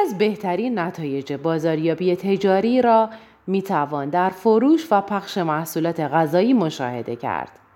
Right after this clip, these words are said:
مدیران شرکت‌های توزیع کالا ترید مارکتینگ را هنر بازاریابی می‌دانند و اغلب آنها از این روش برای افزایش فروش محصولات تندگردش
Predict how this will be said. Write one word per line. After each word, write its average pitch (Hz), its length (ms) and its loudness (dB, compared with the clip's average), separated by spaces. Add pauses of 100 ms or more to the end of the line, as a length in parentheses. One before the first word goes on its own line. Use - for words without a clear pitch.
(680)
مدیران 202 580 4
شرکت‌های 214 640 -2
توزیع 208 460 -2
کالا 220 480 2 (400)
ترید 269 340 4
مارکتینگ 262 640 0
را 240 160 2
هنر 214 540 0
بازاریابی 147 800 -2
می‌دانند 113 680 -6 (400)
و 165 80 2
اغلب 185 500 2
آنها 180 580 -4 (280)
از 196 240 0
این 277 200 2
روش 175 460 0
برای 170 380 -2
افزایش 156 680 -2
فروش 139 480 -4
محصولات 180 640 0
تندگردش 139 960 0